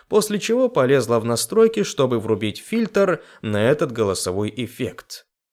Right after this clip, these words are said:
«Думаю, так будет лучше». «У него и реальный голос не лучше», усмехнулась девушка, на что пони обиженно фыркнул, снова отвернувшись в сторону окна.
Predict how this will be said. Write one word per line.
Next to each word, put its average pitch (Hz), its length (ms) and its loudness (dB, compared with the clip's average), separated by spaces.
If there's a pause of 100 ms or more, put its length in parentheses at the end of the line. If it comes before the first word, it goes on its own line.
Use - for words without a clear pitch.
(140)
«Думаю, 254 640 4 (240)
так 247 240 4
будет 214 280 2
лучше». 123 540 -2 (640)
«У 226 80 10
него 220 300 8
и 220 160 10
реальный 135 400 6
голос 139 400 4
не 151 120 0
лучше», 139 600 -2 (280)
усмехнулась 87 720 -8
девушка, 147 540 -6
на 113 120 -4
что 85 200 -8
пони 175 480 -4
обиженно 110 580 -4
фыркнул, 110 760 -8 (200)
снова 131 400 2
отвернувшись 120 640 -6
в - 40 -4
сторону 101 400 -4
окна. 104 500 -8